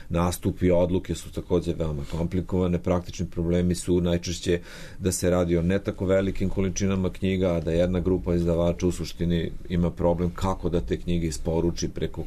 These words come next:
koga, na koji način i tako dalje. Dalje ima potpuno nepotrebnih, ja mislim, i, i, i veštačkih principa u tome svemu. Naime, očekuje se da, kao i kod svakog tendera, vi birate između nekoliko ponuda. Mislim da je zaista besmisleno razgovarati o biranju,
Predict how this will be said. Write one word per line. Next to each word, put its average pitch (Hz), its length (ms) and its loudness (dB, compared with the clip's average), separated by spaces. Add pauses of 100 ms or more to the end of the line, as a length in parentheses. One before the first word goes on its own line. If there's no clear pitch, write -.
koga, 85 360 0
na 80 100 -4
koji 85 280 0
način 80 380 -2
i 71 60 -4
tako 76 260 -6
dalje. 69 180 -6 (480)
Dalje 95 200 2
ima 101 160 2
potpuno 98 580 0 (540)
nepotrebnih, 92 720 0
ja 92 60 2
mislim, 92 320 0
i, 92 40 4
i, 95 220 0
i 92 200 0
veštačkih 87 600 0
principa 95 560 -2
u 87 120 2
tome 87 300 0
svemu. 80 360 -2
Naime, 82 260 -2
očekuje 87 420 0
se 95 160 -2
da, 87 140 0
kao 92 180 0
i 90 40 -2
kod 87 140 -6
svakog 90 320 -2
tendera, 95 480 2 (280)
vi 92 120 4
birate 98 360 4
između 95 340 2
nekoliko 92 480 0
ponuda. 90 580 0 (540)
Mislim 85 300 -2
da 87 60 4
je 82 60 2
zaista 87 340 0
besmisleno 92 720 0
razgovarati 92 640 2
o 87 40 0
biranju, 95 600 2